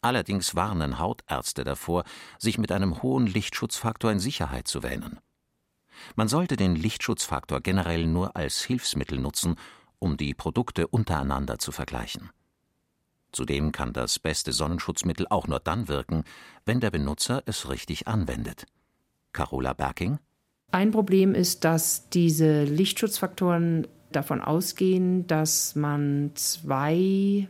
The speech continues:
Speaker 2: Milligramm pro Zentimeter Quadrat aufträgt. Und das entspricht nicht so richtig der Realität.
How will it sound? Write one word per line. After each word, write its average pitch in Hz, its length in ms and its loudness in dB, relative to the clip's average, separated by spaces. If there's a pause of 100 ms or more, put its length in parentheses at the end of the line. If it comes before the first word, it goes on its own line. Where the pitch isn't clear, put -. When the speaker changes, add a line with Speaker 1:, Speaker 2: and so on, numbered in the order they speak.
Speaker 2:
Milligramm 160 840 2
pro 151 240 -2
Zentimeter 151 580 0
Quadrat - 460 -10
aufträgt. - 800 -10
Und 143 560 -2
das 160 240 -2
entspricht - 680 -4
nicht 156 300 0
so 143 280 0
richtig - 640 -6
der 90 200 -6
Realität. 67 840 -6